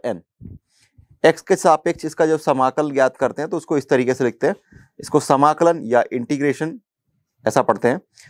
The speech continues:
तो इंटीग्रेशन x का पावर n dx equal to x का पावर n plus one upon n plus one, where n is not equal to minus one।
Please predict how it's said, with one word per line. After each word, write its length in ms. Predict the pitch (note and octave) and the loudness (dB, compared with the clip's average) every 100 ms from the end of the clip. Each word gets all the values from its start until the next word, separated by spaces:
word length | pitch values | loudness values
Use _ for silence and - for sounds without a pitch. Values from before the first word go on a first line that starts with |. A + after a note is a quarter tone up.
| - - - _ A#2 | -20 -20 -20 _ 2
तो 60 | |
इंटीग्रेशन 520 | C3+ D3 F3+ E3 F3+ - | 4 4 4 2 -2 -2
x 140 | D3 - | -2 -2
का 100 | D3+ | 0
पावर 340 | D3+ D3 D3+ | 2 2 -2
n 80 | D3 A2 A2 | -8 -12 -2
dx 400 | C#3 C3+ - - _ - - - - | 0 0 -4 -20 _ -20 -20 -8 -6
equal 320 | B2+ C#3+ C#3+ C3 | 0 2 2 0
to 120 | C#3 - _ _ _ _ _ - - - - B2+ | -4 -8 _ _ _ _ _ -20 -20 -20 0 0
x 160 | B2+ | 2
का 120 | - E3 | 0 2
पावर 400 | C3+ C3+ C#3 - | 4 4 2 0
n 160 | B2+ B2+ | -2 -2
plus 300 | C3 B2+ - A#2 | 0 0 -2 0
one 260 | B2 G#2+ - - - _ _ | 0 0 -8 -20 -20 _ _
upon 420 | A#2 B2 A#2+ A#2+ B2+ _ G#2 | -2 2 0 0 -6 _ -6
n 160 | G#2 G2+ | -6 -2
plus 260 | A2+ A2 B2 | 0 0 0
one, 240 | C3 A#2 - _ _ _ - - _ | 0 0 -8 _ _ _ -20 -20 _
where 360 | G2 C3+ E3 - _ C#3 | 2 4 4 2 _ -4
n 200 | D#3+ E3 D#3 | -4 -4 -6
is 140 | D3+ - A#2 A2 | -6 -10 -4 0
not 220 | C#3+ D3 | 0 0
equal 320 | A#2+ B2 A2+ A2 | -4 -2 -4 -4
to 100 | F3 - _ _ - | -8 -10 _ _ -12
minus 420 | F#2 F2 F2 - | -8 -6 -8 -10
one। 140 | E2+ | -14